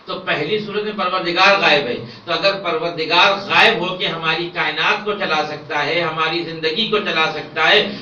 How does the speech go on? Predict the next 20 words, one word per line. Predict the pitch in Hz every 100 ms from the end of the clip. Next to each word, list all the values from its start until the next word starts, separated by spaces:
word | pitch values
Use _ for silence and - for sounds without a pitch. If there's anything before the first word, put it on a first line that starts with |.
| 180
ہم | 170 180
کو | -
رزق | 214 -
دے | 214 185 175
سکتا | 170 160 175 165
ہے، | 190 196 - -
تو | 180
اس | -
کا | 196
آخری | 175 175 - 185 190
نمائندہ | 165 160 160 165 202 202
بھی | 202 -
غائب | 147 - - 175
ہو |
کے | 175
ہماری | 156 156 151 139 135
ہدایت | 131 127 127
کر |
سکتا | 120 117 -
ہے۔ | 110